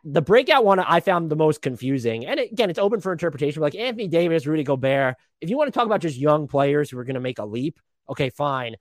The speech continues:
Um, but they are not in the spirit of this exercise at all. Who's the best point guard in the N B A?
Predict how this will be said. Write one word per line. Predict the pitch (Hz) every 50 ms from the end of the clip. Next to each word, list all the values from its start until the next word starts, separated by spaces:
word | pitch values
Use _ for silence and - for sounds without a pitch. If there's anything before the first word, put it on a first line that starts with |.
| _ _ _ _ _ -
Um, | 131 123 120 117 _
but | - 131 135 175 127
they | 170 170 180
are | 175 165
not | 156 147 147 143 135
in | 143
the | 135 120
spirit | - - 127 120 117
of | 107
this | 104 98 -
exercise | 104 - - 98 101 98 95 87 92
at |
all. | 92 90 104 - _ _ -
Who's | 180 220 220
the | 254
best | - 233 202 -
point | - 170 170 160
guard | - 165 160
in | 160 151
the | 156 151
N | 147 139
B | 139 139
A? | 143 139 139 139 131